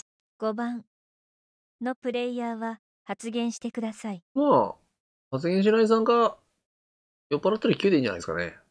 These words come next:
Speaker 2: うん、まあ、よくわかんないですね。このゲーム取り組んでて眠る可能性があるのに、えーと、ゲーム参加する三番とかね。酔っ払っていて論理的に話せない可能性があるのに、で、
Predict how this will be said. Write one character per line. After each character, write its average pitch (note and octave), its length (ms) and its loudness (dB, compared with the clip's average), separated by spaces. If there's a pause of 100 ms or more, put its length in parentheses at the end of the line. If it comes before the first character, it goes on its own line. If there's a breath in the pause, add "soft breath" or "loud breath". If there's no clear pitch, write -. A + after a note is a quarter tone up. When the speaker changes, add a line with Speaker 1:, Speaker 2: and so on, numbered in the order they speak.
(180)
Speaker 2:
う A2+ 40 -4
ん、 G#2 420 -2
ま C3+ 200 0
あ、 A2+ 80 0
よ E3+ 100 0
く - 80 -2
わ C3 80 2
か F3+ 80 2
ん F#3+ 60 2
な B2+ 80 2
い - 20 -6
で F#2 40 -8
す F#2 60 -10
ね。 F#2+ 120 -4
こ G2 100 -6
の A2 140 -2
ゲ B2 220 0
ー - 20 -2
ム A2 120 -2
取 G#2 200 -4
り - 40 -8
組 B2 140 -4
ん A#2+ 40 -4
で A#2 100 -4
て A2 320 4
眠 A2+ 260 0
る D3+ 100 0
可 D3+ 140 -2
能 D#3 160 -2
性 D#3+ 140 -4
が D#3+ 120 -4
あ E3+ 40 -2
る F3 80 -2
の D3+ 120 0
に、 A#2+ 300 -2 (600 loud breath)
え F2+ 560 -2
ー - 20 -20
と、 F2+ 300 -2
ゲ G#2 180 -2
ー G#2+ 40 -2
ム A2 80 -6
参 A2 180 -6
加 A2+ 100 -8
す A2 100 -6
る G#2 100 0
三 G#2 200 -8
番 G2 160 -6
と F2 140 -10
か E2 80 -14
ね。 F2+ 80 -20 (1120)
酔 A2 80 0
っ G2+ 60 -4
払 C#3+ 240 -2
っ C#3+ 40 -6
て D#3 120 2
い D3 40 0
て D3 520 6
論 A2 180 -4
理 B2 80 -2
的 D3+ 200 -2
に D#3+ 140 0
話 D3 300 -4
せ E3+ 60 -2
な E3 100 2
い D3 80 2
可 C3+ 140 -6
能 C#3+ 120 -2
性 D3+ 120 -2
が D3+ 60 -4
あ - 20 -2
る C#3 60 -2
の B2+ 60 -2
に、 A#2+ 160 0
で、 A2+ 80 2